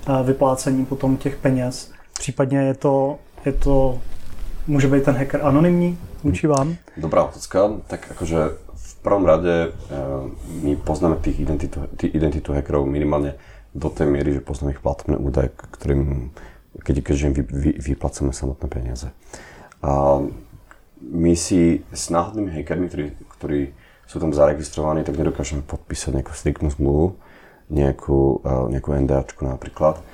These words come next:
Speaker 2: pokým ide o verejné testovanie, pretože naša konkurencia svetová to nevyžaduje. Áno, to znamená, že keby sme to zra-, zrazu začali vyžadovať, tak žiadne hackeri si nemajú motiváciu sa u nás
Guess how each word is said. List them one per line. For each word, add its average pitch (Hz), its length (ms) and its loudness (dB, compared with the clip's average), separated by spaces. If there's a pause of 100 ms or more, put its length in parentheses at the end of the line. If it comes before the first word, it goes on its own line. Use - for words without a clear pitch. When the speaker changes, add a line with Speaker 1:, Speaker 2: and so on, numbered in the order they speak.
(340)
Speaker 2:
pokým 71 320 -2
ide 73 120 0
o 71 40 4
verejné 71 320 2
testovanie, 76 720 -2 (600)
pretože 67 680 0
naša - 240 -6
konkurencia 69 640 0
svetová 67 480 -2
to - 80 -2
nevyžaduje. 65 640 0 (680)
Áno, 78 160 2
to 69 80 -2
znamená, 71 160 2
že 71 80 -4
keby 71 160 -2
sme 73 80 -2
to 71 80 -4
zra-, 67 240 0
zrazu 67 320 -2
začali 65 240 -2
vyžadovať, 65 280 -2
tak 65 120 -4
žiadne 64 240 0
hackeri 76 240 0
si - 160 -6
nemajú 67 240 2
motiváciu - 400 -4
sa - 240 -6 (320)
u 67 80 -4
nás 65 160 -2